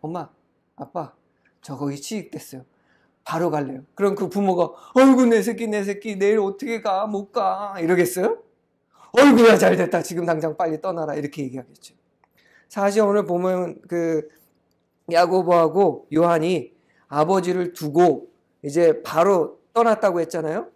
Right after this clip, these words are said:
제가 만약에 세배되었으면 속으로 만세를 외쳤을 겁니다.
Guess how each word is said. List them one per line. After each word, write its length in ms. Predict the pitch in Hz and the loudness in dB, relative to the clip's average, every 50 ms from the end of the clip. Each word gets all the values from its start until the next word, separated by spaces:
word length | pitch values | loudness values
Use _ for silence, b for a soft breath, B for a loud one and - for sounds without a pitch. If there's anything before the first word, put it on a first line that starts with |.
| _ _ _ _ _ _ _ _ _ _ | _ _ _ _ _ _ _ _ _ _
제가 420 | - - 151 151 160 208 208 208 | -10 -6 -2 0 4 4 4 4
만약에 380 | 202 190 180 180 175 170 175 175 | 4 0 -2 -2 -2 -4 -4 -6
세배되었으면 800 | - 226 233 226 226 214 190 185 170 156 - - 170 190 180 165 | -4 -2 -2 0 0 -2 -2 -4 -4 -6 -6 -10 -10 -10 -10 -8
속으로 420 | - - - - 175 185 196 202 | -4 -4 -4 -4 -4 -6 -6 -6
만세를 460 | - - 156 160 160 160 185 180 170 | -6 -4 -4 -4 -4 -4 -2 -2 -2
외쳤을 360 | 156 147 - 156 - - - | -4 -6 -8 -12 -18 -20 -20
겁니다. 300 | - - - - - _ | -20 -20 -20 -20 -20 _